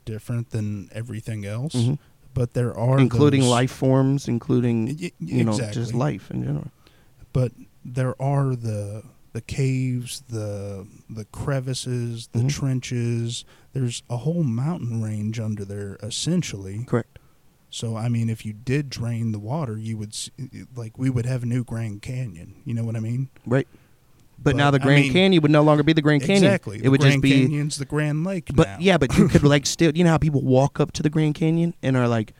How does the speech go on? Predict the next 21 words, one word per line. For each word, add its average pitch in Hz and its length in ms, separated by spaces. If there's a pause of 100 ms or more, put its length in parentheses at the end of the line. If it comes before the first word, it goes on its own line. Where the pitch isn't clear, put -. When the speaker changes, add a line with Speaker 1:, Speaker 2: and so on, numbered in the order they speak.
(300)
Speaker 2:
looking 147 420
at 165 140
it, 160 60
"Oh, 156 280
cool, 170 340
man, 175 220
that's 175 220
deep." 185 340
Speaker 1:
Nope. 185 320
Speaker 2:
It 151 60
would 156 180
now 160 220
be 160 120
a 147 60
place 160 280
that 147 80
you 151 120
could 139 120
just 139 280 (320)
swim 165 460
in. 110 240